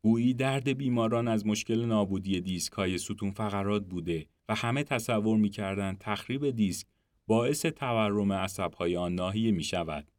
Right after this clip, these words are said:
پس پزشکان میبایست با انجام جراحی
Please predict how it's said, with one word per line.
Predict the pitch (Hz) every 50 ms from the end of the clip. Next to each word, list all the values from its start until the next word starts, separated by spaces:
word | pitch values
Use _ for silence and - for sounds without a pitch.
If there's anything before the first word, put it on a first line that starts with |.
| _ _
پس | 101 92 90 -
پزشکان | - 101 98 98 104 101 - - - 160 196
میبایست | 196 180 170 156 151 151 165 160 - -
با | - 151 135 -
انجام | 127 135 135 127 123 120 135 143 147 147
جراحی | 135 113 117 117 117 107 101 101 98 90 90 98 90 85 -